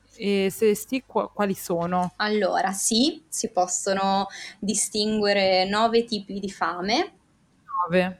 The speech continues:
Speaker 2: E
Speaker 1: Mhm.
Speaker 2: i primi cinque sono quelli legati ai sensi. Come abbiamo detto prima, appunto, c'è la fame degli occhi, quindi quello che soddisfa la vista.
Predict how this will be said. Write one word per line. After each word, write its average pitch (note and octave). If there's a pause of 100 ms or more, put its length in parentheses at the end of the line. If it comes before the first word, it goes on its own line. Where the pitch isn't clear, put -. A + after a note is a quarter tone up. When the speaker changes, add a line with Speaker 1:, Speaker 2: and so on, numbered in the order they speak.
(120)
Speaker 2:
E F3+
Speaker 1:
Mhm. A3
Speaker 2:
i G#3+
primi G#3+
cinque F4
sono G#3+
quelli F#3+
legati F3+
ai F3+
sensi. F3+
Come F#3
abbiamo F#3
detto F#3+
prima, G3+
appunto, F3+
c'è G3
la E3+
fame F3
degli G#3
occhi, B3+
quindi F3
quello B3
che G#3
soddisfa G3
la E3
vista. E3+